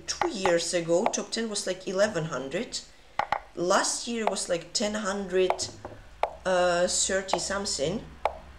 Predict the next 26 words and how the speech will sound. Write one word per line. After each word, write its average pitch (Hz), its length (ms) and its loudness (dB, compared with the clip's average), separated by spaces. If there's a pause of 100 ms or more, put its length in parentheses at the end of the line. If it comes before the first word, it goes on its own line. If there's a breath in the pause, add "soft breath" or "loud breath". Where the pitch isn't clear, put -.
(720)
And 175 160 2
now 202 220 4
it - 220 0
may 247 360 -2 (180)
even 359 200 0
be, 269 100 -2
like, 254 220 -2
twelve 214 360 -2
hundred. 139 560 -4
So - 680 -8
it's 170 100 -4
gonna 175 200 2
be 170 160 -2
wild 156 580 2
if 160 120 -8
it 160 160 -10
will 151 120 -4
be 151 100 -6
twelve 156 300 -2
hundred. 156 460 -4 (640 loud breath)
Okay, 180 180 2
got 196 180 6
a 208 80 0
dead 202 240 2
draw 202 200 2
position. 208 500 -2